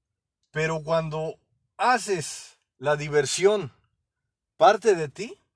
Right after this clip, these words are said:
será algo que te ayudará para impulsarte constantemente hacia el logro de objetivos, hacia tu desarrollo personal.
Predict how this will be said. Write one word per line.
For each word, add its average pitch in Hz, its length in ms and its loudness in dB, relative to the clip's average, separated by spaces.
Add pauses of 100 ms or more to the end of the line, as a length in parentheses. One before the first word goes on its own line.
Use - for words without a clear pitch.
(1300)
será 170 400 4
algo 226 340 0 (1300)
que 139 120 -2
te 143 140 2
ayudará 139 640 2 (1400)
para 147 200 0
impulsarte 180 880 0 (200)
constantemente 196 1040 0 (760)
hacia 151 320 -4
el 151 80 -4
logro 202 360 2
de 160 120 -4
objetivos, 165 880 -6 (800)
hacia 147 360 0
tu 143 200 -6
desarrollo 180 760 0 (440)
personal. 135 640 -4